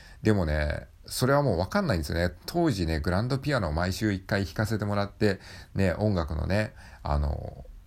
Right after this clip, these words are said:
基礎も教えてもらって、で、でも結局ね、一、小学校二年生に上がったぐらいになって、だんだんだんだん行く回数が減っていって、フェードアウトして、してしまってね、結局、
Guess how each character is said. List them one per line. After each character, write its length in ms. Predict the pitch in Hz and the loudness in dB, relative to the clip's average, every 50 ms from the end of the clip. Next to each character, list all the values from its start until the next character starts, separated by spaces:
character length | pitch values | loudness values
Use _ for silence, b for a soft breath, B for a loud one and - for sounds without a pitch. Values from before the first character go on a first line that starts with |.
| - | -18
基 80 | - - | -14 -8
礎 160 | - - 87 | -4 -2 -2
も 160 | 76 71 71 73 | 0 0 0 0
教 140 | 76 98 87 | 0 0 0
え 40 | |
て 60 | 80 80 | -2 -2
も 100 | 80 80 | -4 -4
ら 80 | 80 80 | -6 -6
っ 60 | 78 | -8
て、 340 | - - - 85 80 - - - b b b b b b b b b - - - - | -8 -8 -6 -6 -6 -6 -8 -12 b b b b b b b b b -20 -14 -4 0
で、 320 | 95 95 90 90 87 90 | 2 2 2 2 0 2
で 100 | 107 127 | 2 2
も 80 | 110 92 | 2 2
結 160 | 92 95 92 | 0 -4 -4
局 160 | - - 117 | -2 0 0
ね、 140 | 101 87 80 | 2 2 0
一、 520 | 85 95 78 - - 107 107 104 90 - - - - | 0 -2 -2 0 2 2 2 2 0 -4 -10 -16 -8
小 160 | - - 117 | -4 0 0
学 140 | 117 113 - | 0 0 0
校 60 | 101 | 0
二 120 | 87 87 | 0 0
年 160 | 90 98 101 | 0 0 -2
生 120 | 95 95 85 | -2 -2 -2
に 80 | 76 | -2
上 80 | 78 78 | 0 0
が 60 | 90 | 0
っ 80 | 92 - | 0 0
た 80 | 110 | 0
ぐ 80 | 98 107 | 2 2
ら 140 | 101 92 80 | 2 2 2
い 40 | 76 | 0
に 80 | 76 | -2
な 80 | 73 76 | -4 -4
っ 20 | - | -2
て、 120 | - 85 | -2 0
だ 140 | 82 95 101 | 2 2 2
ん 80 | 110 | 2
だ 140 | 107 107 107 | 2 0 0
ん 40 | 104 | 2
だ 120 | 101 104 | 0 0
ん 60 | 101 95 | 0 0
だ 120 | 98 92 | 0 0
ん 40 | 82 | 0
行 80 | 92 90 | -2 -6
く 80 | - | -4
回 160 | - - 98 92 | -2 -2 -2 0
数 120 | - 104 | 0 -2
が 80 | 85 80 | -2 -2
減 100 | 80 78 | -2 -4
っ 20 | |
て 100 | - - | -4 -6
い 40 | 73 | -6
っ 20 | |
て、 140 | - - - | -4 -4 -2
フ 100 | 73 98 | 0 2
ェ 40 | 92 | 2
ー 20 | 92 | 4
ド 60 | 98 | 2
ア 40 | 95 | 2
ウ 60 | 90 | 0
ト 100 | - 80 | -2 -6
し 100 | 73 - | -8 -8
て、 200 | - 90 82 - - | -8 -8 -10 -10 -10
し 100 | - - | -14 -8
て 220 | - - 90 92 - - - - - | -4 -2 -2 -2 -4 -8 -18 -18 -14
し 140 | - - 98 | -8 -4 -2
ま 80 | 90 | -2
っ 80 | 87 - | -2 -2
て 100 | - 95 | -4 -4
ね、 160 | 85 87 87 | -4 -4 -4
結 160 | - 98 90 | -4 -4 -4
局、 320 | - 95 - - 95 92 | -4 -4 -2 0 -2 -2